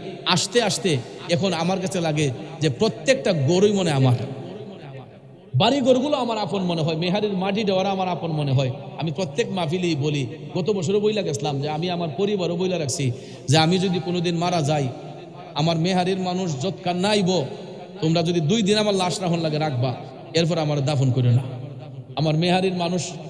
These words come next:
আসলে পরে আমার দাফন করো, আমার পরিবারে বইলা রাখছি। তো ভাই, কারণ আপনাদের সাথে চলাফেরা কইরা এমন একটা আন্তরিকতা হইছে, আমি কোনো সময় কোনো, অনেক বাজারে বসি না, কিন্তু এলাকায় আসলে মেহারি বাজারে সময় দিই। প্রায় সময়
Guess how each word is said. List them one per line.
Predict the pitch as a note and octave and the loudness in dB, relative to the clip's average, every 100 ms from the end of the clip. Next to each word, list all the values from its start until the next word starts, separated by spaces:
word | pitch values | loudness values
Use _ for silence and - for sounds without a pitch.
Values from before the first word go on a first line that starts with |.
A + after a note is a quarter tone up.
| - - | -10 -4
আসলে | D#3+ - G#3 | -2 0 0
পরে | F#3 E3+ | 0 -2
আমার | D3+ D3+ C#3 D3 D3+ | -2 -4 -4 -6 -2
দাফন | D3 C3+ C3+ A#2+ | -2 0 0 0
করো, | B2+ B2 - - - | -2 -2 -8 -16 -10
আমার | C#3+ D3 C3 | -4 -2 0
পরিবারে | F#3 F3+ D#3+ C#3 | 2 2 2 2
বইলা | D#3 D3 | 2 2
রাখছি। | C3+ A#2 B2+ A#2+ - - - - | 0 0 -4 -6 -8 -14 -10 -2
তো | |
ভাই, | D3+ E3+ F#3+ C3+ - - - - - | 2 4 4 0 -4 -10 -12 -8 -2
কারণ | F3+ G#3 G#3 | 2 2 0
আপনাদের | F#3 - F#3 F#3+ | -4 -2 -2 0
সাথে | A3+ G#3+ F#3 - | 0 0 -2 0
চলাফেরা | F#3+ F#3+ D#3+ G#3+ | 0 0 0 0
কইরা | F#3+ F3+ E3 C#3 - - - | 2 2 2 0 -8 -2 4
এমন | A#3+ C#4+ | 6 6
একটা | D4 C4 | 4 0
আন্তরিকতা | A3+ A3 G#3 F#3+ F3 | 2 2 0 0 0
হইছে, | E3 D#3+ D#3+ A#2 A#2+ - - - | 0 0 -2 -4 -8 -12 -14 -4
আমি | D#3 F#3+ | 0 0
কোনো | G3+ G3+ | 2 0
সময় | G#3 G3+ F3 - | 0 -2 -2 -4
কোনো, | F3 E3+ | -4 -2
অনেক | D#3+ F3 D3 | -2 -2 -2
বাজারে | E3+ E3+ D#3+ | -2 -2 0
বসি | C#3+ B2 C#3 | 0 0 0
না, | C3 | -2
কিন্তু | A#2+ D#3 C#3 C3 - - | 0 0 0 -2 -4 -6
এলাকায় | E3 F3 F3 | -4 -4 -4
আসলে | D#3 C#3+ | -6 -6
মেহারি | D#3+ F3 D#3+ E3 | -4 -2 -2 -2
বাজারে | E3 D#3 | -2 0
সময় | B2+ C#3+ B2+ | 0 2 2
দিই। | A2+ - - - - - - - | 2 0 -6 -14 -16 -16 -18 -6
প্রায় | F3+ F3+ | 0 0
সময় | - F#3 E3+ | 0 -2 -2